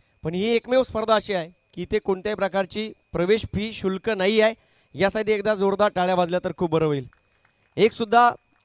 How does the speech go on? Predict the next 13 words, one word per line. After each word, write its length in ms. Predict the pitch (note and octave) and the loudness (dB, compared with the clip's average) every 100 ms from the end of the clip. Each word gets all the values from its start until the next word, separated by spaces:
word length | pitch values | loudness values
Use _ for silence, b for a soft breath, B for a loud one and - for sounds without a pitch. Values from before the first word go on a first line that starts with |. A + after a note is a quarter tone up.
| _ | _
ही 240 | - D#3+ B3 | -12 -8 -6
स्पर्धा 320 | - A3 A#3+ | 0 2 4
अशी 180 | A#3+ A#3 | 2 2
आहे 160 | G3 F3+ _ _ - | 0 -4 _ _ -18
की 80 | |
प्रवेश 380 | A#3+ G3+ G3+ A3+ | -8 -2 2 2
शुल्क 260 | G#3 G3+ G#3+ A#3 A3 - | 0 0 0 0 -2 -10
कोणत्याही 360 | - G3 F#3+ A#3+ | -2 -2 0 -2
संघाच्या 400 | G#3+ G3 G3+ G#3 | -2 -2 -2 -2
वतीनं 320 | F#3+ G3 G#3 | -2 0 -2
स्वीकारलेलं 500 | G#3 F3+ F3 F3+ F3+ | -2 -4 -4 -4 -2
नाही 220 | E3+ - | -4 -2
आहे, 80 | F#3+ | -4